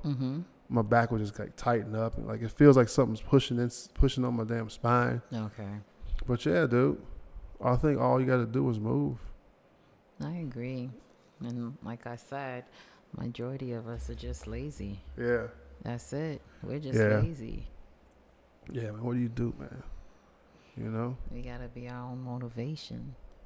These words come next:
Speaker 1: Motivate ourselves into getting our butt off, up off the couch and going for that walk.
Speaker 2: Yeah.
Speaker 1: And see, hey, what am I gonna get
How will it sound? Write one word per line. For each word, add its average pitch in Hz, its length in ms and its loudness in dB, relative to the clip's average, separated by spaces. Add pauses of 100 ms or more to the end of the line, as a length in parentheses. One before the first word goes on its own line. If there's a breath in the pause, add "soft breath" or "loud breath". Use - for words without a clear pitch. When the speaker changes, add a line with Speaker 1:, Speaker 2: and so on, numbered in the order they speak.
(540)
Speaker 1:
Motivate 120 500 -10
ourselves 117 640 -8
into 110 520 -8 (260)
getting 113 260 -6
our 110 120 -6
butt 120 280 -6
off, 117 240 -6 (800 soft breath)
up - 280 -10
off 120 260 -8
the 87 100 -12
couch 127 520 -8
and 95 320 -12 (420)
going 123 280 -6
for 110 220 -12
that 104 220 -12
walk. 92 500 -14 (300)
Speaker 2:
Yeah. 113 580 2
Speaker 1:
And 113 120 -10
see, 120 320 -8
hey, 117 480 -10 (380)
what 123 240 -10
am 131 160 -8
I 123 160 -10
gonna 120 320 -12 (540)
get 123 380 -10